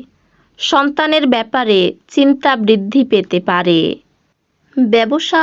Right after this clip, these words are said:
অথবা চাকরি, দুই দিকেই আয় খুব ভালো হবে। পরিবারের কনিষ্ঠ সদস্যের জন্য বিবাদ বাধতে পারে। সম্পর্ক নিয়ে একটু ভুল বোঝাবুঝি থাকতে পারে। পেশাগত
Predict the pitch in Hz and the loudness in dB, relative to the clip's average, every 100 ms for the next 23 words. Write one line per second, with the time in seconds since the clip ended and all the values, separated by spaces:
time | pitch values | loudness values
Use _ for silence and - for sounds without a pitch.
0 | 311 - 226 269 247 247 240 214 208 214 | -2 -2 -2 -2 -2 -2 -2 -4 -4 -6
1 | 214 196 175 170 - 226 262 262 269 277 | -4 -2 -4 -6 -6 0 2 2 0 2
2 | 285 285 - - 214 220 233 - 262 214 | 2 2 -2 -2 -2 0 -2 -4 -4 -2
3 | 185 208 202 190 185 185 175 175 175 175 | -2 -2 0 2 0 0 0 2 2 0
4 | 180 _ _ _ _ _ - 269 302 302 | -6 _ _ _ _ _ 0 2 2 0
5 | 311 311 311 247 233 262 - 277 269 220 | 0 0 0 0 0 -2 0 2 2 0
6 | 202 240 - 277 262 240 247 247 233 190 | 0 -2 0 2 2 2 2 2 0 0
7 | 175 175 - - 208 208 254 254 262 226 | 0 -2 -6 -4 -2 2 2 2 0 -2
8 | 196 190 196 196 220 - 190 190 180 180 | -2 0 0 -4 -6 -2 -2 0 0 2
9 | 170 160 190 254 _ _ _ _ _ - | 2 0 -4 -10 _ _ _ _ _ -4
10 | - 269 262 311 311 330 320 302 277 269 | -2 0 0 0 0 0 0 2 2 2
11 | 269 277 - 269 233 220 220 220 233 262 | 0 -2 -2 0 2 0 2 2 2 2
12 | 262 262 233 254 254 - 202 185 - 196 | 2 2 2 0 -2 -4 -6 -6 -4 -2
13 | 190 190 180 175 170 214 - _ _ _ | -2 -2 0 0 0 -4 -10 _ _ _
14 | _ _ 240 240 262 240 247 | _ _ 0 2 0 -2 0